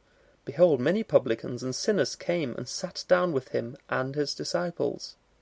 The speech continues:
And when the Pharisees saw it, they said unto his disciples, "Why eateth your master with publicans and sinners?"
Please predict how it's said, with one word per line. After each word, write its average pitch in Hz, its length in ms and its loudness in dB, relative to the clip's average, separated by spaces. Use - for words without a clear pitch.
And 240 120 12
when 277 100 12
the 269 80 10
Pharisees 254 580 4
saw 117 280 12
it, 143 140 2
they 202 100 10
said 208 240 8
unto 208 220 2
his 196 100 0
disciples, 190 680 8
"Why 247 360 6
eateth 226 440 2
your 226 220 6
master 233 420 0
with 170 220 4
publicans 156 500 4
and 226 100 0
sinners?" 269 600 -2